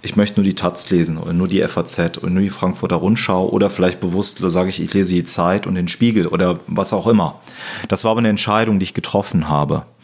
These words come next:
Der Unterschied ist jetzt mit, äh, ähm, Siri und Co. im Haushalt, dass überall jetzt andere Leute entscheiden. Wenn ich sage, äh, Siri, wie, wie ist, wie ist denn heu-, wie sind die Nachrichten, dann entscheidet ja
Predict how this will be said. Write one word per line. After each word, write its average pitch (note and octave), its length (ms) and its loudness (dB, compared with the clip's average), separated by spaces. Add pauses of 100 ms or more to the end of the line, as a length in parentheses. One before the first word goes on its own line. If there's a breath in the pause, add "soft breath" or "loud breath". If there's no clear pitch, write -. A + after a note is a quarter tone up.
(1000 loud breath)
Der F#2+ 80 4
Unterschied A#2 440 2
ist - 180 0
jetzt - 480 0 (180 soft breath)
mit, F#2+ 560 0
äh, E2 380 0 (520 loud breath)
ähm, F2 240 4
Siri G2 400 4
und E2+ 180 0
Co. A#2 440 2
im E2 200 -2
Haushalt, G#2 680 0 (280 loud breath)
dass - 160 0
überall G#2 480 2
jetzt G2 220 0
andere A2+ 240 2
Leute F#2+ 320 2
entscheiden. G#2+ 720 2 (300 loud breath)
Wenn F#2+ 100 2
ich F#2 80 0
sage, F#2 760 2
äh, F#2 180 2
Siri, F#2 460 2
wie, F2 220 -2
wie F2+ 80 2
ist, - 240 -2 (560)
wie F#2+ 100 0
ist G2 140 0
denn F#2 100 2
heu-, F#2 240 2
wie E2 60 -4
sind F2+ 140 2
die F#2 100 2
Nachrichten, F#2+ 680 2
dann F#2+ 180 2
entscheidet G2+ 500 2
ja F#2 160 2